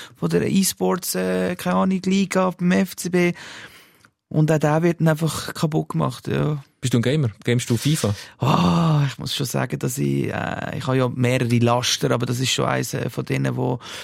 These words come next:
Speaker 1: wo f-, eigentlich meinem Alter nicht mehr entsprechend sind, aber, äh, ich, ich game wirklich gern fifa.
Speaker 2: Ist, gamest du gegen deinen Schwiegervater?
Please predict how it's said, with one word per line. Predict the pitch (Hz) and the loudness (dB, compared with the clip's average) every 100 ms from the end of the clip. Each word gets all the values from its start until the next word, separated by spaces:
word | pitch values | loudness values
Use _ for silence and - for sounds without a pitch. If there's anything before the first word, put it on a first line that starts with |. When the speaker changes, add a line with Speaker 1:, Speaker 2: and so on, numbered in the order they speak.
| - - - - _ | -16 -18 -20 -20 _
Speaker 1:
wo | - 127 | -8 -6
f-, | - 151 | -6 -6
eigentlich | 143 135 147 | -4 -2 0
meinem | 139 135 | 2 2
Alter | 139 139 139 | 2 0 0
nicht | 135 | 2
mehr | 139 | 2
entsprechend | 139 - 135 139 - 143 - | 0 -2 -4 -4 -2 -4 -4
sind, | - 135 69 | -2 -2 -2
aber, | 131 139 | -2 -2
äh, | 135 67 135 - - - - | -2 -2 -4 -8 -14 -16 -4
ich, | 135 120 - - _ - - | -2 -2 -4 -12 _ -20 -6
ich | 147 123 | -2 -2
game | - 123 131 135 127 | 0 0 2 2 0
wirklich | 127 127 135 117 | -2 -4 -10 -6
gern | 120 117 117 | -2 0 -2
fifa. | 113 113 110 - 107 104 107 | -2 -2 -4 -4 -6 -4 -6
Speaker 2:
Ist, | - - - | -2 -2 0
gamest | 135 135 | 0 0
du | 123 | 0
gegen | 117 - | -2 0
deinen | 117 | 0
Schwiegervater? | 135 165 170 95 - 101 | 0 -2 0 -2 -2 -8